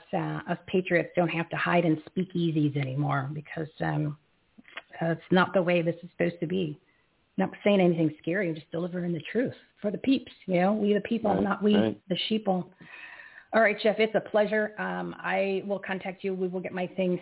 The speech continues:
Speaker 1: set up, my platform set up, uh, and then we're gonna bring in a whole new way of doing videos and interviews that, uh, you haven't seen yet. So I'm working with a video team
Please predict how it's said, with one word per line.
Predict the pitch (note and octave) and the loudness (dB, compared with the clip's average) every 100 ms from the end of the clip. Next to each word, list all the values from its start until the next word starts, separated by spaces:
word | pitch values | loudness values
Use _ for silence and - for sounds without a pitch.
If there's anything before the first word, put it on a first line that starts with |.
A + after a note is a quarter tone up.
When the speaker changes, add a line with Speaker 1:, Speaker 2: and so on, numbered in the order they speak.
| - | 0
Speaker 1:
set | E3+ - | 0 2
up, | E3 - - - | 0 0 -6 -4
my | E3+ | -4
platform | - E3+ - D#3 D3+ | 0 0 0 -6 -4
set | - - | -4 -2
up, | C#3 D3 - - - - - | 0 0 -4 -20 -20 -20 -6
uh, | |
and | D#3+ D#3+ D#3 D3+ D3 D3 D3+ D#3+ D3+ D3 | -2 0 2 0 0 -2 -2 -2 -2 2
then | D#3+ D#3 | 4 4
we're | D#3 | 4
gonna | D3+ D3+ D3 | 2 4 2
bring | C#3+ D#3+ D3+ | 2 2 4
in | D#3 | 4
a | D3+ | 2
whole | - F#3+ F#3+ F#3 | 0 4 6 6
new | F3+ E3 | 4 4
way | E3 D#3+ D3+ | 2 2 0
of | C#3+ C#3 | -2 -6
doing | D#3 D3+ C#3+ C#3+ C#3+ _ _ _ _ _ _ - | -4 -2 -2 -4 -8 _ _ _ _ _ _ -6
videos | D#3 E3 D#3 D3+ D3 | 0 2 2 0 -4
and | C#3+ | -4
interviews | D#3+ D#3+ C#3 C#3 B2 C3 - | -2 -2 -2 -2 -2 -4 -4
that, | - - | -6 -4
uh, | D3 C3+ C3 | -4 0 0
you | D#3 | 0
haven't | D3+ E3 D3+ - - | 0 0 0 -2 2
seen | F3 D#3+ | 4 6
yet. | B2+ - - | 4 -2 -4
So | D3+ | -4
I'm | C3+ D3 | 0 2
working | D#3+ F3+ D#3 | 2 2 2
with | C#3+ C#3 | 0 -2
a | D3 | -4
video | D#3 D#3 D3+ C#3+ - _ _ _ _ - | -2 0 0 -2 -8 _ _ _ _ 0
team | A3+ G3+ F3 E3+ | 4 6 6 4